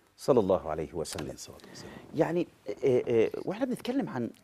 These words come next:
Speaker 1: بنية القصيدة والكتابة الشعرية وحلاوة الكلمة والروح، روح الحب، آه، آه، التي، آه، يعني، آه، يبثها الشاعر في ثنايا كلماته، هل يكفي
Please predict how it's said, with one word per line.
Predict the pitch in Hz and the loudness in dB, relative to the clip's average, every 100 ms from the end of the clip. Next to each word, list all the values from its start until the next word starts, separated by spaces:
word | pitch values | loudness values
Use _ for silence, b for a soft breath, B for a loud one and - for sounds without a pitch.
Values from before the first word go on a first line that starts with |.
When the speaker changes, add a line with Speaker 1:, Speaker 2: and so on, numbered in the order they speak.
| _ 101 | _ 0
Speaker 1:
بنية | 208 240 - | 0 0 -4
القصيدة | - - - 80 67 71 69 | -10 -12 -10 -8 -6 -2 -2
والكتابة | 65 87 - 104 - 95 80 80 | -4 -6 -8 -12 -8 -8 -6 -6
الشعرية | 80 - - - 71 71 67 67 67 | -6 -10 -10 -10 -8 -10 -6 -4 -4
وحلاوة | 65 76 - 98 139 139 - | -4 -4 -4 6 6 6 0
الكلمة | - - 85 78 73 73 76 73 B B | -8 -6 -6 -4 -6 -6 -8 -10 B B
والروح، | 107 98 185 240 196 - - 127 | -4 0 6 8 8 6 -4 -4
روح | 190 - | -4 -6
الحب، | 123 - 160 - - _ b b b b | -8 8 8 8 -6 _ b b b b
آه، | - 98 98 98 | 2 6 6 6
آه، | 95 - | 4 4
التي، | 98 127 143 135 - - | 2 2 4 2 2 2
آه، | |
يعني، | 95 87 82 87 - | 2 2 -2 -4 -2
آه، | 85 - | -2 -2
يبثها | 95 170 - 107 | 4 4 4 -2
الشاعر | 87 - 139 117 71 - b b - | -4 0 2 2 -2 -8 b b -10
في | 90 | -8
ثنايا | - 87 101 - | -6 -6 -6 -8
كلماته، | - 65 71 67 - 80 69 _ b b b b b | -12 -12 -12 -12 -12 -12 -14 _ b b b b b
هل | 254 302 | 0 2
يكفي | 311 - 117 85 | 0 -2 -6 -6